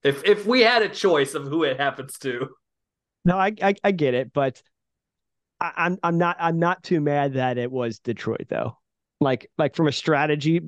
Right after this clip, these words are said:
Speaker 2: like, standpoint, like, sure, if you could pick one blowout win, like, of course you want it to be, like, one of your biggest, like, competitive rivals.
Speaker 1: No, I just mean that would feel the best.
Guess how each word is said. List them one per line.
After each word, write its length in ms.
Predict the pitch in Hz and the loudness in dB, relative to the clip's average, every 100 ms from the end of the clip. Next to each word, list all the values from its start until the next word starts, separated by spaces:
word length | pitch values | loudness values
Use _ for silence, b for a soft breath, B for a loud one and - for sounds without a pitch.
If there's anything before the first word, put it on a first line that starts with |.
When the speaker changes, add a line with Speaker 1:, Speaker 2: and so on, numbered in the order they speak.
| - | 0
Speaker 2:
like, 160 | 160 | 0
standpoint, 580 | - 170 156 156 156 151 | 0 0 0 0 0 0
like, 120 | 147 | -2
sure, 340 | - - 165 123 | -4 -2 -2 0
if 160 | 117 | -2
you 120 | 131 127 | -2 -2
could 200 | 143 - | -4 -2
pick 220 | 139 123 | -4 -2
one 260 | 127 131 | -2 -2
blowout 360 | 131 131 123 110 | -2 0 -2 -2
win, 260 | 123 123 139 | -6 -6 -4
like, 140 | 123 | -4
of 120 | 123 | -6
course 300 | - 165 147 | -2 -2 -2
you 80 | 135 | -2
want 160 | 123 120 | 0 0
it 60 | |
to 40 | 117 | -2
be, 180 | 131 117 | -2 -2
like, 160 | 113 123 | -2 -4
one 120 | 117 | -2
of 20 | |
your 160 | 113 107 | -2 -2
biggest, 400 | 117 113 120 - | -2 -2 -4 -4
like, 120 | 120 | -4
competitive 580 | 107 104 110 104 104 92 | -4 -2 -2 -2 -4 -2
rivals. 380 | 110 107 87 | -4 -4 -6
Speaker 1:
No, 80 | 269 247 | -2 0
I 120 | 254 | 0
just 120 | 233 | -4
mean 120 | 247 | -4
that 120 | 233 | -2
would 120 | 202 147 | -4 -6
feel 220 | 202 208 | -6 -6
the 80 | 143 | -6
best. 540 | 110 92 - - - | -10 -16 -18 -20 -20